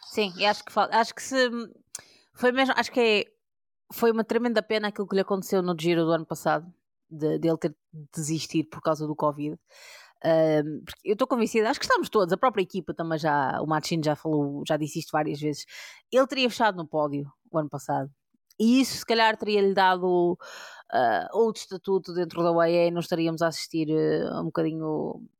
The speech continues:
a todas as coisas que, que, que assistimos dentro da, dentro da uae.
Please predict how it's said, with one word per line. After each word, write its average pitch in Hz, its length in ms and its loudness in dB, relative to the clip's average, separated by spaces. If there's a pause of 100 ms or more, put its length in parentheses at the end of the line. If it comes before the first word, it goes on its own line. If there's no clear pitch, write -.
(400)
a 175 40 -4
todas 175 240 0
as 170 100 -6
coisas 160 300 -6
que, - 140 -20
que, - 200 -12 (140)
que - 140 0
assistimos 175 560 -6
dentro 156 400 -4
da, 151 360 2 (520)
dentro 165 400 -2
da 156 140 4
uae. 135 420 -2